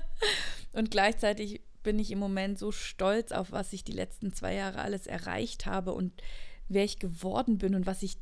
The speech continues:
durchgemacht habe. Das ist so, boah, das macht mich einfach so glücklich und ich bin so, ich bin so stolz auf mich selber und so auf einer ganz anderen, auf einem ganz anderen Level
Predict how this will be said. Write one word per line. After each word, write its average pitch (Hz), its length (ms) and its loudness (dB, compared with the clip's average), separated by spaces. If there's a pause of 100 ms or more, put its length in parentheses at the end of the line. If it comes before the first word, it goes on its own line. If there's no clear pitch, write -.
durchgemacht 220 800 2
habe. 214 140 0
Das 208 160 -2
ist 233 220 -4
so, 269 440 4 (1000)
boah, 190 320 8 (1200)
das - 100 -4
macht 220 220 2
mich 208 120 0
einfach 196 200 0
so 208 140 2
glücklich - 840 2
und 185 380 0 (140)
ich - 180 -4
bin 208 140 2
so, 202 300 2 (460)
ich - 160 -4
bin 277 160 2
so 262 120 2
stolz 233 400 4
auf 220 120 0
mich 196 200 0
selber 214 400 0
und 185 140 0
so 196 120 -2
auf 190 140 -2
einer 190 140 0
ganz 208 400 0
anderen, 208 540 0 (420)
auf - 140 0
einem 208 140 2
ganz 220 280 2
anderen 208 440 2
Level 202 580 4